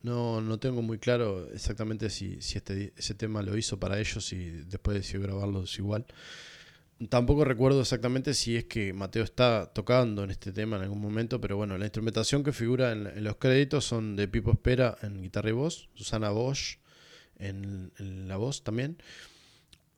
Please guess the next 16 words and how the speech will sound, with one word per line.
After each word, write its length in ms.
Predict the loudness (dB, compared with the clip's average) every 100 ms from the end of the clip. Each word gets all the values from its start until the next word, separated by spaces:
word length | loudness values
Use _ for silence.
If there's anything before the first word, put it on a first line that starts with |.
| _ _ -6
un 360 | -2 -2 -2
sintetizador 680 | -4 -6 -6 -6 0 4 4
o 60 | 2
teclado 680 | 0 2 4 4 0 0
por 160 | 0 0
Hugo 140 | 0
Fatoruso 720 | 0 2 2 0 2 2 2 -8 -4
y 200 | 0 0
los 160 | 0
coros 260 | 2 2 4
de 80 | 0
Gonzalo 320 | 0 0 0
Moreira 540 | 0 0 0 -2 -4 -6
y 260 | -6 -6
Pipo 300 | -8 -10 -10
Espera. 340 | -8 -10 -10